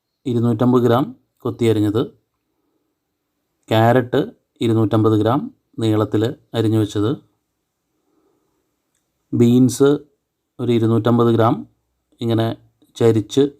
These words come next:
നീളത്തിൽ അരിഞ്ഞെടുത്തത്. അതങ്ങനെ തന്നെ അരിഞ്ഞെടുക്കണം, എങ്കിൽ മാത്രമേ അതിൻ്റെ വേവെല്ലാം കറക്റ്റായിട്ട് കിട്ടുകയുള്ളൂ. പിന്നെ തക്കാളി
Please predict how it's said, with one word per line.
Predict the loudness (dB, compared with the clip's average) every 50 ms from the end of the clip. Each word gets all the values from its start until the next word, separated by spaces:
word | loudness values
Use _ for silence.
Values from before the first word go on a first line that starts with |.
| _ _ -6 -4
നീളത്തിൽ | -2 0 2 2 0 0 0 0 2
അരിഞ്ഞെടുത്തത്. | 2 2 0 0 -2 -2 -4 -6 -6 -6 -8 -10 _ _ _ _ _ _ _ _ _ _ _ -2
അതങ്ങനെ | 2 2 2 2 2 0 0 2
തന്നെ | 2 2 2 2 0 -2 -4 -4
അരിഞ്ഞെടുക്കണം, | -4 -2 -2 -2 -2 -2 -2 -2 -4 -4 -6 -10 _ _ _ _ _ _ -10
എങ്കിൽ | -6 -4 -4 -2 0 0
മാത്രമേ | 0 -2 -2 -2 -2 -2 -2 -4 -6 -10 _ _ _ _ _ _ -6
അതിൻ്റെ | -2 0 0 2 4
വേവെല്ലാം | 4 4 4 2 2 0 0 0 -2 -2
കറക്റ്റായിട്ട് | -2 -4 -4 -4 -4 -4 -4 -4 -4 -4
കിട്ടുകയുള്ളൂ. | -6 -6 -6 -4 -4 -4 -2 -4 -6 -8 -8 -12 _ _ _ _ _ _ _ _ _ _ _ _ _ _ _ _ _ _ _ _ _ _ _ _ _ _ _ _ _ _ _ _ _ _ _ _ _ _ _ _ _ _ _ _ _ _ _ _ _ _ _ _ _ _ _
പിന്നെ | -2 0 0 2 0 0 -2 -6 -10 _ _ _ _ _ _ -6
തക്കാളി | -6 -6 -2 -2 0 0 0 0